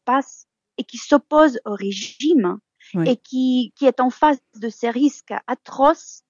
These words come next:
Speaker 1: Non seulement leur liberté, mais leur vie est en danger.
Speaker 2: Est-ce que vous pensez que vous,
Speaker 1: Euh,
Speaker 2: vous êtes en danger ?
Speaker 1: euh, chaque personne qui s'oppose à Vladimir Poutine, soit à l'intérieur de la Russie, soit à l'extérieur,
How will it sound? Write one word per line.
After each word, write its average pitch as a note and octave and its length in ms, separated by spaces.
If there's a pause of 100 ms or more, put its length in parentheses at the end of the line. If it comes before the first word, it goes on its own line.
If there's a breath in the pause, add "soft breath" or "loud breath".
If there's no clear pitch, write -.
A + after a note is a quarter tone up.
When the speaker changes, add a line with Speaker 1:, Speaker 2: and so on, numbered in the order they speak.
Speaker 1:
Non A#3+ 240
seulement A#3+ 360
leur G#3 180
liberté, A3 680 (480)
mais G#3+ 120
leur G#3 200
vie D#4 320 (540)
est G#3 140
en G#3 120
danger. F3+ 460 (560)
Speaker 2:
Est-ce F3+ 160
que B3+ 80
vous A#3+ 160
pensez F#3+ 320
que - 100
vous, D#3+ 260
Speaker 1:
Euh, A3+ 240
Speaker 2:
vous D3+ 100
êtes D#3+ 160
en D#3 80
danger ? D3 420 (580)
Speaker 1:
euh, F#3+ 540
chaque - 360
personne A3 440
qui G#3 140
s'oppose G3+ 400
à F#3 60
Vladimir F#3+ 460
Poutine, C4 420
soit G3 480
à F#3+ 100
l'intérieur F#3+ 560
de F#3 120
la F3+ 140
Russie, G3 300
soit G#3 240
à F3 80
l'extérieur, G#3 580